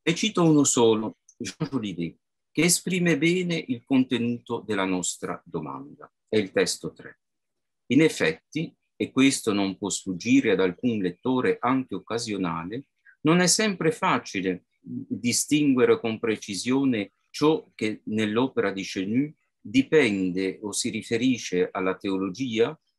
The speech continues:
e ciò che dipende o si riferisce alla storia della teologia e della filosofia, considerate nella peri-, nel periodo che ha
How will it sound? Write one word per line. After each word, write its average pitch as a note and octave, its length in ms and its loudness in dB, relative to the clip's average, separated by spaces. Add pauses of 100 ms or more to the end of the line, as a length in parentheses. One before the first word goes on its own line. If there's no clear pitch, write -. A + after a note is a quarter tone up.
e F3 180 2
ciò D#3+ 320 -2
che D3 280 0
dipende B2 840 0 (220)
o A2 100 -10
si A#2+ 160 -4
riferisce A#2 720 -2
alla G#2+ 220 -2
storia F#2+ 600 0 (140)
della F2 300 -6
teologia F2+ 840 -4 (240)
e C#3+ 280 6
della A#2 260 2
filosofia, G2+ 840 -6 (380)
considerate D#3 1000 2
nella A#2 360 0 (140)
peri-, A#2+ 300 2
nel G#2 220 -2
periodo A#2+ 640 0 (160)
che A#2 100 -2
ha A2+ 180 0